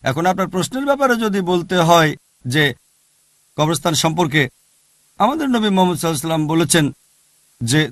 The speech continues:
তোমাদের উচিত কবরস্থানে যাওয়া যাতে আখিরাতের কথা তোমাদের মনে পড়ে। আপনার তখন মনে পড়বে যে একদিন আপনাকেও মরে যেতে হবে।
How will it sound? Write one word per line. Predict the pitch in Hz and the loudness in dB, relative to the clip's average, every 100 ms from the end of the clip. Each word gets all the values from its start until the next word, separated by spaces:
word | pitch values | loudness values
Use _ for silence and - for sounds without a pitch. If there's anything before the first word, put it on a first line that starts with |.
| - | -2
তোমাদের | - 208 247 254 262 269 - _ _ _ - | 2 6 6 6 6 4 0 _ _ _ -6
উচিত | 175 202 196 | -4 -2 -2
কবরস্থানে | 208 214 202 226 208 | 0 0 0 2 2
যাওয়া | 160 185 214 247 - _ _ _ 143 | 4 6 8 6 4 _ _ _ 0
যাতে | 190 208 | 0 4
আখিরাতের | 202 185 247 285 311 285 | 4 4 2 0 0 -4
কথা | 254 233 | -2 -2
তোমাদের | 220 208 196 190 | 0 0 2 2
মনে | 185 208 208 190 | 4 4 4 2
পড়ে। | 190 160 90 _ _ _ _ _ _ _ _ _ _ _ | 2 0 -4 _ _ _ _ _ _ _ _ _ _ _
আপনার | 214 294 277 | 0 2 0
তখন | 254 208 | 0 2
মনে | 202 220 233 | 2 2 4
পড়বে | 233 226 185 - - 285 | 4 4 2 -4 -16 2
যে | 302 269 | 4 4
একদিন | 220 196 233 | 2 -2 0
আপনাকেও | 196 196 202 214 214 196 | 2 2 0 0 2 4
মরে | 190 247 | 4 2
যেতে | 294 240 226 185 | -2 0 2 4
হবে। | 202 185 | 4 2